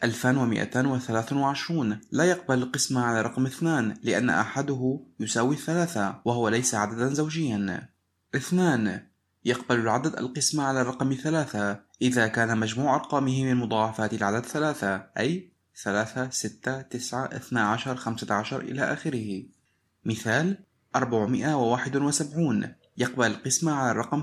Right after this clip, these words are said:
ثلاثة لأن مجموع أعداد خانات هذا الرقم تساوي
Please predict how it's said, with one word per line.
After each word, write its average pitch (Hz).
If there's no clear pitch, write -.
ثلاثة 156
لأن 110
مجموع 123
أعداد 107
خانات 143
هذا 120
الرقم 135
تساوي 110